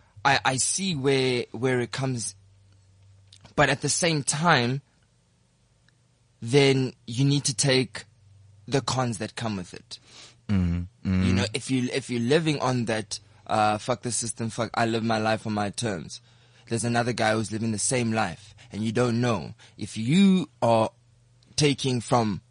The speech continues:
Speaker 1: what he deems to be his pie, his cake. He's also saying, "Fuck the system, fuck the law, fuck you."
Speaker 2: Live by the sword, die by the sword.
Speaker 1: Exactly.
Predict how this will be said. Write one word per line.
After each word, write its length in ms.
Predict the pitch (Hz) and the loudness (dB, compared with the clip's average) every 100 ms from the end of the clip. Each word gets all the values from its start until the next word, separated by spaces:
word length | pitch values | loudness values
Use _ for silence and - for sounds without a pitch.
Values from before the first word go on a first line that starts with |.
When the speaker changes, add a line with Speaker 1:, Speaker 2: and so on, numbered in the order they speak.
| _ | _
Speaker 1:
what 200 | 113 113 | -4 -4
he 240 | - 147 147 | 0 2 2
deems 320 | 120 127 123 | 2 0 0
to 100 | 104 | -4
be 240 | 110 104 - | -6 -6 -8
his 380 | - - 190 - | -2 4 4 4
pie, 460 | - - 107 101 131 - - | 2 2 2 0 -4 -14 -2
his 260 | 165 160 | 2 2
cake. 400 | - 135 98 - - - - _ _ _ _ _ _ _ | 0 -2 -2 -8 -20 -20 -20 _ _ _ _ _ _ _
He's 260 | - 202 208 | 2 4 6
also 220 | 220 233 | 4 4
saying, 360 | 202 165 127 - - | 2 2 0 -4 -4
"Fuck 300 | - 135 - | 2 2 2
the 100 | 123 | -2
system, 440 | 123 - 123 117 | -2 0 0 -2
fuck 240 | - 117 | -6 -8
the 100 | - | -2
law, 340 | 104 104 101 147 - - | 0 0 -2 -6 -14 -20
fuck 340 | - - 80 - | -12 -8 -8 -4
you." 220 | 127 135 - - | -4 -4 -10 -12
Speaker 2:
Live 260 | 98 120 101 | -2 0 4
by 160 | 107 104 | 4 4
the 60 | |
sword, 300 | - 107 101 | 4 2 2
die 180 | 92 90 | 2 2
by 140 | 82 | 0
the 80 | 82 | -6
sword. 200 | - - | -8 -8
Speaker 1:
Exactly. 460 | - 190 170 - | -2 -2 -2 -8